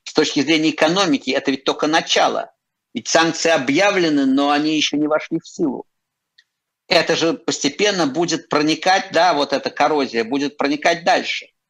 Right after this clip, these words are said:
Никаких инвестиций нет, никаких, да, ничего нет. Э, воровать меньше не будут, да, наверху.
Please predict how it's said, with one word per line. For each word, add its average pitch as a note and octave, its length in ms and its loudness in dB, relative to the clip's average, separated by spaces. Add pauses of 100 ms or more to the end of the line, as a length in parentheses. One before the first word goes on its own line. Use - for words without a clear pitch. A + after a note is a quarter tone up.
(540)
Никаких C#3+ 480 -2
инвестиций D3 640 0
нет, C3 300 0
никаких, C3 640 -4
да, D3 320 2
ничего D3 400 0
нет. B2+ 280 0 (960)
Э, B2 840 4
воровать D3+ 540 0
меньше E3+ 400 0
не C3 120 2
будут, A2+ 520 -8 (720)
да, F#3+ 380 0
наверху. D#3+ 640 -2